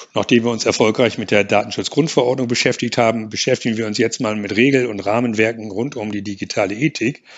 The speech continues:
während die Amerikaner die Stirn runzeln und sagen, "Redet nicht, macht.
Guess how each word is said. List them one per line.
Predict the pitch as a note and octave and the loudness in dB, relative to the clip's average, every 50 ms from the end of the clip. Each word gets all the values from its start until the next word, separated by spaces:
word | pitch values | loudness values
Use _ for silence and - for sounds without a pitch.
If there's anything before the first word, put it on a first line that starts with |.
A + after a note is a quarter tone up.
| - - - - - - - - - _ _ | -20 -18 -18 -18 -18 -18 -20 -20 -20 _ _
während | - A#2 A2 G#2+ | 0 0 2 2
die | - | 0
Amerikaner | A2+ G#2 A2+ G#2+ G#2+ G#2 - - - A2+ A#2 B2+ B2+ | 0 0 2 2 2 2 2 0 0 2 2 2 2
die | A#2 A2+ | 0 0
Stirn | - - - B2 C3 C3+ | -2 0 0 0 0 0
runzeln | C3 C3+ C3 - - A#2+ | -2 -2 -2 -2 -2 -2
und | G#2 | 0
sagen, | A2 A#2 A2 G#2+ G#2+ G#2+ G#2 - - - - _ _ _ _ _ _ _ _ _ _ _ _ _ _ _ _ _ _ _ _ - F#2 | 2 2 2 2 0 -4 -8 -12 -20 -20 -20 _ _ _ _ _ _ _ _ _ _ _ _ _ _ _ _ _ _ _ _ -8 -4
"Redet | F#2 G2+ A#2 B2+ A#2 A#2 | -2 0 0 0 -2 0
nicht, | G#2+ A#2 - - - | -2 -4 -4 -4 0
macht. | A#2 C3 B2+ - - - - - - | 2 2 2 2 -4 -10 -12 -14 -16